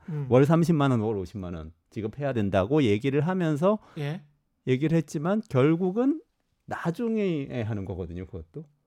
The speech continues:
Speaker 1: 아, 그걸
Speaker 2: 예,
Speaker 1: 나중에?
Speaker 2: 당장, 당장 월 오십만 원 주자고 주장하는 건 아니에요. 왜냐하면 인공지능이나 뭐 사 차 산업혁명에 대비해야 되기 때문에.
Speaker 1: 지금 토론은 하는데
Speaker 2: 네,
Speaker 1: 나중에 하자.
Speaker 2: 그렇죠.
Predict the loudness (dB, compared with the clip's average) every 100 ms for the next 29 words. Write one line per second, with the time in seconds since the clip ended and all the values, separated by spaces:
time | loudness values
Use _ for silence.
0 | _ _ _ -10 -6 -6 -4 0 2 2
1 | 0 2 4 2 0 -2 0 2 2 2
2 | 2 0 -4 -6 -6 -6 -8 -8 -8 -8
3 | -8 -8 -6 -6 -8 -8 -10 -10 -8 -6
4 | -6 -4 -2 0 2 2 0 -2 -6 -4
5 | -4 -4 -8 -10 -10 -10 -8 -8 -10 -10
6 | -8 -8 -6 -6 -4 -4 -6 -6 -8 -8
7 | -8 -6 -6 -6 -4 -4 -2 -2 -2 -2
8 | -4 -8 -6 -4 -2 -2 -2 -2 -4 -6
9 | -12